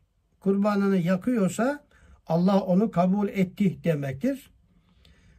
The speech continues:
Habil davar sahibiydi. Birçok davarı vardı. Kurban için davarlarının süt ve kaymak gibi en nefis gıdasını hazırladı.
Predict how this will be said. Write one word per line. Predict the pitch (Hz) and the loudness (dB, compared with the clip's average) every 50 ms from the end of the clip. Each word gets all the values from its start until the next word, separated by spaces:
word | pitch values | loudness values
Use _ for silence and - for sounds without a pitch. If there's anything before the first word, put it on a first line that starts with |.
| _ _ _ | _ _ _
Habil | - - 202 226 247 247 254 330 320 294 240 | -4 2 2 2 2 2 -4 -8 -10 -6 0
davar | 214 226 240 254 262 269 220 | 2 2 4 4 2 0 0
sahibiydi. | - - 208 196 170 160 170 156 156 156 151 147 156 214 233 208 | 0 0 2 2 2 2 0 -2 -2 -6 -6 -4 -2 -2 -2 -2
Birçok | 240 226 185 - 214 196 180 - | -2 -4 -2 -4 -4 -4 -2 0
davarı | 190 190 185 190 196 190 208 202 | 2 2 2 2 2 0 0 0
vardı. | 170 151 147 143 160 180 | -2 -2 -2 -4 -6 -6
Kurban | 180 - 185 180 190 220 226 208 | -2 -2 -2 0 2 0 0 0
için | 190 185 - - 214 208 | 0 -2 -2 -4 -4 -2
davarlarının | 185 185 185 185 190 185 180 175 180 185 180 175 214 240 226 | 0 2 2 4 4 2 2 2 2 2 2 2 0 -2 -2
süt | - - 233 202 - 202 | -4 -4 -6 -6 -4 -4
ve | 196 180 | -4 -4
kaymak | 180 170 185 190 196 208 220 202 - | -2 -2 0 0 0 0 -2 -4 -4
gibi | - 185 175 220 269 277 262 - - - - - - - - - - - | -4 -2 -2 0 -2 -2 -4 -8 -20 -20 -20 -20 -20 -20 -20 -20 -10 -2
en | 214 240 254 233 220 208 | 0 0 2 2 0 0
nefis | 196 175 175 240 220 - - | 0 -2 0 0 -4 -4 -4
gıdasını | - 202 190 185 196 190 185 175 - 196 196 185 | -4 -4 -2 0 2 2 2 2 0 0 0 2
hazırladı. | 160 175 175 - 165 170 156 151 151 147 135 165 220 262 269 | 2 2 0 0 -2 -4 -4 -4 -6 -6 -2 0 0 0 -2